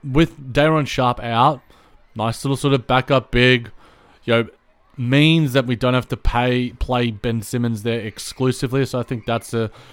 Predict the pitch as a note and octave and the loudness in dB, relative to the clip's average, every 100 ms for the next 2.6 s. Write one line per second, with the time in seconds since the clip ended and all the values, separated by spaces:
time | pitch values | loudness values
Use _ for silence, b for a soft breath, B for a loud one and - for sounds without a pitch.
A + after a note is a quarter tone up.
0 | B B - B2+ C3 B2 - C3 B2 C#3+ | B B -4 2 2 2 0 -2 4 6
1 | C#3+ C3+ - A#2 B2 D3 E3+ D#3 A2 G2+ | 6 0 -6 -2 0 4 4 2 0 -2
2 | A#2+ B2+ A2 C3 C3 | -2 -2 0 2 2